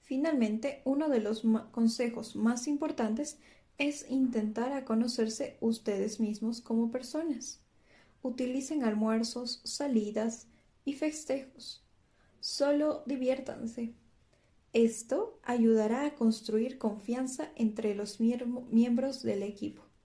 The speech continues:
y asegurará que se sientan cómodos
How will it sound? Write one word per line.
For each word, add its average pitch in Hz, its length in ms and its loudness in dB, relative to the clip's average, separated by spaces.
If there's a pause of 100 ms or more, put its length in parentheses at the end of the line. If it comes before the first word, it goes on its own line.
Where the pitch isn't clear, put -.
(540)
y 254 160 0
asegurará 302 720 0
que 262 100 -6
se 262 140 -6
sientan 208 500 -4
cómodos 208 640 -2